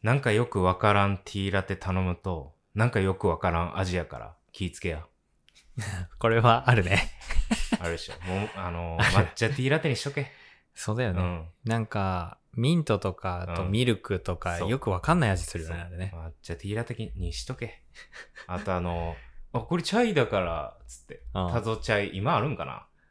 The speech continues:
Speaker 2: え、タゾチャイ？
Speaker 1: うん。
Speaker 2: あるんじゃないの？
Speaker 1: あの、チャイの茶葉の方のさ、
Speaker 2: あー、
Speaker 1: ティーラテ。
Speaker 2: はいはいはい。
Speaker 1: シロップじゃなくて。
Speaker 2: うんうん。
Speaker 1: やめとき。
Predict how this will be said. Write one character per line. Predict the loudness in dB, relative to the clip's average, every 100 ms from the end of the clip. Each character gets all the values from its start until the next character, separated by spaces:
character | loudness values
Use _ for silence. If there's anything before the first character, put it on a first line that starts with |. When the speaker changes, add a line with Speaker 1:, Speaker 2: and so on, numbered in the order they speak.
| _ _ -18 -16 -10 -4
Speaker 2:
え、 | -4
タ | -2 -2
ゾ | 0
チ | -2 -2
ャ | -4
イ？ | -6
Speaker 1:
う |
ん。 | -6 -2
Speaker 2:
あ | 0
る | 2
ん |
じ | 2
ゃ |
な | 2 0
い |
の？ | -2 -4
Speaker 1:
あ | -4
の、 | -4 -6 -10 -8
チ | 0
ャ | 2 2
イ |
の | 0 -4
茶 | -2 2
葉 | 2
の | 0
方 | -6 -12 -14
の | -16
さ、 | -16 -8 4
Speaker 2:
あ | 8 10 10 10 8 6 6 2 2
ー、 |
Speaker 1:
テ | 2
ィ |
ー |
ラ |
テ。 |
Speaker 2:
は |
い | 2
は |
い | 0
は | -2
い。 |
Speaker 1:
シ | 0
ロ | 0
ッ | -2
プ | -12
じ | -14
ゃ |
な | -6
く |
て。 | 0
Speaker 2:
う |
ん | 0 0
う | -2
ん。 | -4 -2
Speaker 1:
や | 0
め | 0
と | 0 -2
き。 | -4 -8